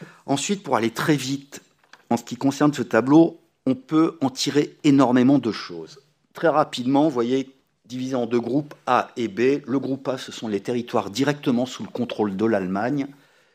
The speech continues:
et je vais pas rentrer dans le détail, mais le groupe B est beaucoup plus intéressant. Si vous faites attention, vous avez trois catégories de pays.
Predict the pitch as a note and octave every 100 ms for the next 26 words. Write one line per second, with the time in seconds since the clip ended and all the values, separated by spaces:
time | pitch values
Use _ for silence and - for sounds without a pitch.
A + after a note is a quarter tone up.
0 | _ _ _ _ - G2 F#2 - _ _
1 | _ - A2 A#2+ G#2+ A2+ A#2+ A#2 G#2+ G#2
2 | - C3+ - A2 A#2 B2 C#3 C3 D3+ C3
3 | C3 - D3+ C3 B2 - G#2+ F#2 - -
4 | _ - - - - - - - - -
5 | - E3+ D3+ F3+ F3+ E3 D3 C#3 F3+ D#3+
6 | B2+ A2+ B2 A#2 D3+ E3 - - B2+ C3+
7 | C3 B2 A#2 G#2+ - G2 G#2+ C#3+ -